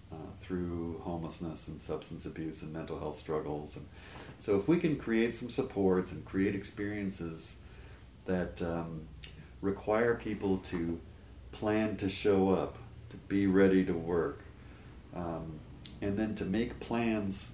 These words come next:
for their future, right, and start to have more hope and more ability to achieve those hopes and dreams that they have, then we're seeing really good outcomes.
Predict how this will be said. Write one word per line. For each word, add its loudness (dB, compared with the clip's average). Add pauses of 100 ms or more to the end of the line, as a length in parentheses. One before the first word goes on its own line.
(100)
for 4
their 6
future, 0 (160)
right, 0 (240)
and 2
start 6 (640)
to 0
have 4
more 6
hope 4 (560)
and 4
more 6
ability 6 (100)
to 2
achieve 2
those 2 (260)
hopes 4
and 2
dreams 4
that -2
they 0
have, 0 (600)
then 4 (400)
we're 6
seeing 2
really 4
good 2
outcomes. -4